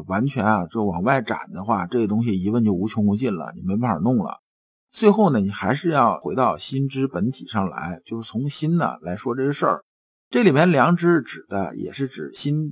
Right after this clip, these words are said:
之本体里边运作这个东西，大家千万不要理解成只是良知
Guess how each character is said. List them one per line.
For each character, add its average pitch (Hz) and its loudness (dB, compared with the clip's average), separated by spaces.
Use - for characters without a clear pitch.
之 143 -4
本 117 -2
体 90 -6
里 98 -2
边 107 0
运 165 2
作 127 2
这 117 -2
个 98 0
东 110 -2
西， 113 -4
大 139 -2
家 135 2
千 143 -4
万 135 0
不 98 -4
要 107 2
理 92 0
解 104 0
成 - -6
只 64 -14
是 - -10
良 82 -4
知 104 -4